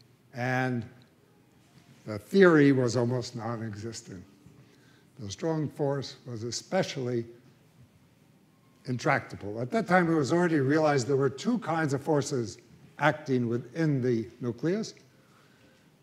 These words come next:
The strong force, because it was very strong, that held the nucleons together, and the weak force,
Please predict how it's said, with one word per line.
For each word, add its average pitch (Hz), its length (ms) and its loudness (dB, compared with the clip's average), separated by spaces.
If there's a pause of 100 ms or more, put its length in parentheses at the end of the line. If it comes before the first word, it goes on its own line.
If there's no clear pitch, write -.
(680)
The - 40 -14
strong 185 400 6
force, 135 640 -2 (1000)
because 123 400 -2
it 131 40 -2
was 113 140 -2
very 104 220 -6
strong, 147 460 -4
that 135 120 -4
held 117 260 -6
the 110 100 -8
nucleons 101 640 -10
together, 151 420 -6 (1000)
and 143 420 0
the 139 120 2
weak 165 400 4 (540)
force, 123 600 -6